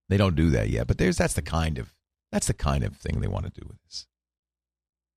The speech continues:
There's no, there's, you know, they're not spying on you.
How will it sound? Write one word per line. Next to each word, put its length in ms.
There's 140
no, 320
there's, 340
you 80
know, 160
they're 180
not 220
spying 640
on 160
you. 240